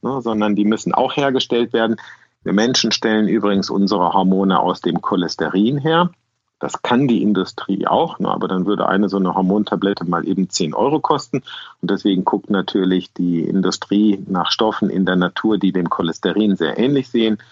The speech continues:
Und da nimmt man dann die Sojapflanze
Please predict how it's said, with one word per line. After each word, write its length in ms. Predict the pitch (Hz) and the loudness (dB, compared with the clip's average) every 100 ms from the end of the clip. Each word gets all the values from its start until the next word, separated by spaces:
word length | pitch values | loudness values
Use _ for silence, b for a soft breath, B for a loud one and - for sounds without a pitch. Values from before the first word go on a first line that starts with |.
| B B _ | B B _
Und 180 | - - | -8 0
da 140 | 87 | 2
nimmt 300 | 95 92 - | 4 2 0
man 260 | 87 85 85 | -2 0 0
dann 300 | 85 85 87 | 0 0 0
die 200 | 87 82 | 0 0
Sojapflanze 1080 | 110 131 165 151 - 135 135 - 131 123 | 2 2 2 0 0 0 0 -2 -2 -2